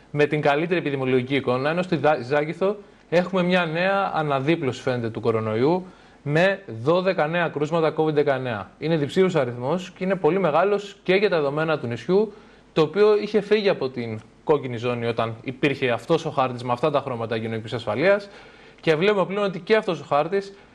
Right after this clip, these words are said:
ε, και αυτή η περιοχή, συγγνώμη, η περιφερειακή ενότητα Ζακύνθου, φλερτάρει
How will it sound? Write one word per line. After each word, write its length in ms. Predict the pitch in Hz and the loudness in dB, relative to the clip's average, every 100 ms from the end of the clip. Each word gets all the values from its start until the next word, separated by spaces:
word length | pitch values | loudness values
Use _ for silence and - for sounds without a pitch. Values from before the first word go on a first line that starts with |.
| - _ | -20 _
ε, 180 | 151 151 | 2 2
και 180 | 151 208 | 4 2
αυτή 180 | 202 | 2
η 40 | 160 | -4
περιοχή, 300 | 143 127 151 | -4 -4 -6
συγγνώμη, 400 | 127 120 165 185 | -6 -2 0 0
η 20 | |
περιφερειακή 460 | 170 131 131 131 165 | 0 0 0 0 0
ενότητα 180 | 156 | 0
Ζακύνθου, 520 | 135 117 165 175 196 190 - - | 0 0 -2 0 0 -2 -10 -20
φλερτάρει 840 | - 165 151 139 160 185 196 208 | -4 2 2 4 2 4 2 -2